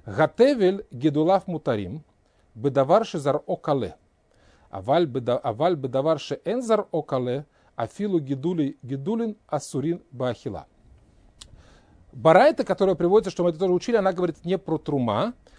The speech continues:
она говорит про тевель. Давайте прежде всего объясним, что такое тевель, какой у него статус. Тевель —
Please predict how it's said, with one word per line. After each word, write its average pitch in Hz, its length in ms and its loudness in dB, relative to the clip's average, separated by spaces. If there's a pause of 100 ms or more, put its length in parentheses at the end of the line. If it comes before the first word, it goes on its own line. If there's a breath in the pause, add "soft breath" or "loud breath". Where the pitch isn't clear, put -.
(100)
она 160 200 0
говорит 208 220 0
про 151 180 0
тевель. 92 420 -2 (100)
Давайте 160 280 -2
прежде 151 220 -6
всего 143 320 0 (800)
объясним, 120 400 -6
что - 140 -10
такое 127 220 -4
тевель, 165 240 0
какой 117 180 -6
у - 20 -6
него 117 120 -2
статус. - 400 -14 (1400 soft breath)
Тевель — 196 480 10